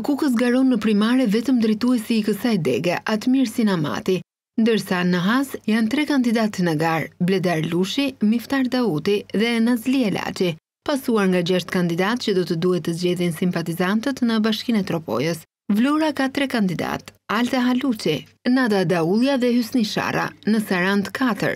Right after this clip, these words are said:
në Konispol dy, ndërsa në Delvin tre kandidat. Tre kandidat janë edhe në Selenic.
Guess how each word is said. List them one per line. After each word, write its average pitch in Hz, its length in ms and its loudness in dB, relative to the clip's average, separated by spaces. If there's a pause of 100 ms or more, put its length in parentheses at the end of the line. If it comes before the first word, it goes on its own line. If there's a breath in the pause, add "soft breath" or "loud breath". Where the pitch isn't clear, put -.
në 226 160 0
Konispol 254 540 0 (100)
dy, 254 140 2 (180)
ndërsa 196 460 0
në 190 160 2
Delvin 233 480 2 (100)
tre 233 160 0
kandidat. 147 540 -2 (460)
Tre 233 180 0
kandidat 185 560 0
janë 175 240 2
edhe 180 160 0
në 180 100 2
Selenic. 196 640 0